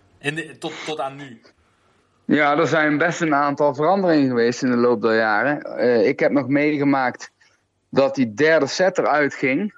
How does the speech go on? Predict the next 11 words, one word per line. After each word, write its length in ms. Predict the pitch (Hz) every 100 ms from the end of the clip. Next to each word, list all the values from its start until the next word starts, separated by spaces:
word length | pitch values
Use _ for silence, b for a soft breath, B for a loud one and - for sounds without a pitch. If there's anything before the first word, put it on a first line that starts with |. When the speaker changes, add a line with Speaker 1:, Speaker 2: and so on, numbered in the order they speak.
| -
Speaker 2:
een 180 | 117
hele 360 | 113 127 147 139
derde 280 | 127 127 117
set, 280 | - 139 135
en 140 | 127
werd 200 | 135 135
vervangen 420 | 123 113 160 147
door 120 | 127 123
een 60 |
super 320 | 123 202 190
tiebreak. 600 | - 117 107 104 110 170